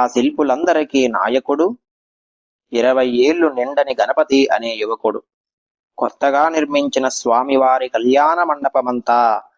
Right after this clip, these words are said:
ఆ యువ శిల్పి చేతుల మీదుగా రూపుదాల్చిన కళా విశేషమే. ఆలయ పునఃప్రతిష్టకు కంచి కామకోటి పీఠాధీశ్వరులు శ్రీ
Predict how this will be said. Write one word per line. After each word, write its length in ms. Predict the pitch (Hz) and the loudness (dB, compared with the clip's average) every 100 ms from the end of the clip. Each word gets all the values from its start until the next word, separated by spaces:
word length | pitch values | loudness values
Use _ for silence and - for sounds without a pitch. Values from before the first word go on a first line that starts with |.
| _ _ | _ _
ఆ 220 | 104 113 113 | -2 0 0
యువ 280 | 110 117 127 | 0 0 0
శిల్పి 400 | 127 135 151 147 | 0 2 2 0
చేతుల 440 | 117 127 147 135 | 0 0 2 0
మీదుగా 460 | 123 123 123 120 120 | 2 0 0 2 2
రూపుదాల్చిన 720 | 113 131 151 123 120 113 120 113 | 2 0 0 0 0 -2 -2 -2
కళా 260 | 98 104 131 | 0 2 2
విశేషమే. 680 | 123 117 117 - 110 113 113 101 _ _ _ _ _ - | 0 0 0 0 -2 -2 -2 -4 _ _ _ _ _ 0
ఆలయ 460 | 233 131 139 135 | 2 2 2 0
పునఃప్రతిష్టకు 1400 | 127 127 139 - - 120 120 151 - 143 - 135 127 - _ _ _ _ _ _ _ _ | -2 -2 -4 -6 -6 -4 -2 -2 -2 -4 0 0 0 -4 _ _ _ _ _ _ _ _
కంచి 340 | - 131 131 131 | -4 -4 -2 -2
కామకోటి 680 | 131 131 131 127 135 147 | 2 0 0 0 0 0
పీఠాధీశ్వరులు 1200 | 147 127 139 139 135 127 131 127 - 127 127 131 139 147 _ _ _ | 0 0 0 2 2 2 0 -2 -2 0 2 2 0 -2 _ _ _
శ్రీ 180 | - 131 | -2 0